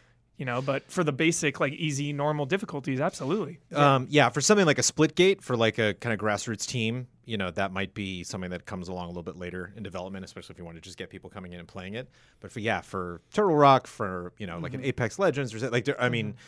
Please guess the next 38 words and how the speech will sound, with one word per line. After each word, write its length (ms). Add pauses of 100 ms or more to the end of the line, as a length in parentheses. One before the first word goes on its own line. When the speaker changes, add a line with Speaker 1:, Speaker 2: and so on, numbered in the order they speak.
(100)
Speaker 2:
there 80
should 160
be 160
training 460
options. 600
Yeah, 160
I 60
think 140
there 80
should 160
be 100
ways 260
that 80
you 120
can 100
just 300 (160)
try 260
it 60
out 180
so 140
you 60
j-, 180
get 160
a 20
general 220
sense 180
of 60
understanding 400
it. 100 (280)
And 100
I 80
think 380 (360)
players 600 (140)
will 120
appreciate 440
that, 340
especially 400
for 420